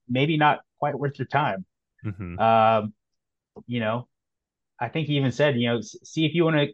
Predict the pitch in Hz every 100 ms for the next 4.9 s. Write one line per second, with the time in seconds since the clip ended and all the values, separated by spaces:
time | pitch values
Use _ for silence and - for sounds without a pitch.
0 | _ 127 127 131 - 151 156 110 107 98
1 | 101 98 107 123 117 113 131 135 - 143
2 | 160 147 104 98 - _ _ _ _ _
3 | 110 113 113 113 113 107 120 - 120 117
4 | - 104 117 113 131 113 117 139 170